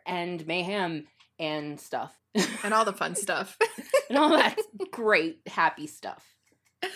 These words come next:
Speaker 2: All the stuff the kids are talking about these days.
Speaker 1: Yeah.
Speaker 2: <laughs> So, uh, Kristen's gonna be telling us all about our favorite familiar for this episode. Who are we talking about today?
Speaker 1: We are talking about Wojtek,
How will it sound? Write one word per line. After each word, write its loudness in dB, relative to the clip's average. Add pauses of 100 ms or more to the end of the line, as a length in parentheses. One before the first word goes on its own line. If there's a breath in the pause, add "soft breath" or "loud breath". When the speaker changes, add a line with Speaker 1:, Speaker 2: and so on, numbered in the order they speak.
(280 loud breath)
Speaker 2:
All 8
the -2
stuff 2
the 0
kids 0
are 2
talking 2
about 0
these -4
days. 0 (120)
Speaker 1:
Yeah. -4
Speaker 2:
<laughs> -14 (2250 loud breath)
So, -2
uh, 4 (540)
Kristen's -2
gonna 0
be -2
telling 0
us -2
all -2
about 0
our 0
favorite -2
familiar -2
for -4
this 0
episode. 0 (360 loud breath)
Who -2
are 4
we 6
talking 0
about 2
today? -6 (140)
Speaker 1:
We 2
are 6
talking 4
about 2
Wojtek, 0